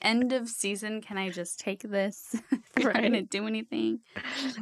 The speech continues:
Speaker 2: No, I know. They're getting so big. But those pumpkin pictures, 'cause we did the same thing with Ruth, and it's probably, like, my favorite pictures of her. Just in those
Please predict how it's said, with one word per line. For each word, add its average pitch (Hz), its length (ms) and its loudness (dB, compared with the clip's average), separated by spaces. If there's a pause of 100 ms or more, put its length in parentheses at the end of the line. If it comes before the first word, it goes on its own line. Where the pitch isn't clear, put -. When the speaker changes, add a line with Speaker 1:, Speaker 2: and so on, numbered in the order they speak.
(280)
Speaker 2:
No, 120 100 -4
I 98 300 0
know. - 320 -2
They're 220 120 4
getting 226 320 4
so - 200 -2 (120)
big. - 260 -2 (500)
But 214 140 4
those 262 180 4
pumpkin 180 460 2
pictures, 165 480 0
'cause - 140 -2
we 196 80 6
did 202 120 4
the 202 80 2
same 175 240 0
thing 175 200 2
with 170 160 2
Ruth, 190 300 -2
and - 100 2
it's 196 160 -4
probably, 190 300 0
like, 185 220 0
my 185 140 2
favorite - 360 -4
pictures - 760 -4
of - 120 -4
her. - 280 -4 (1040)
Just - 260 -2
in 214 140 4
those 202 360 0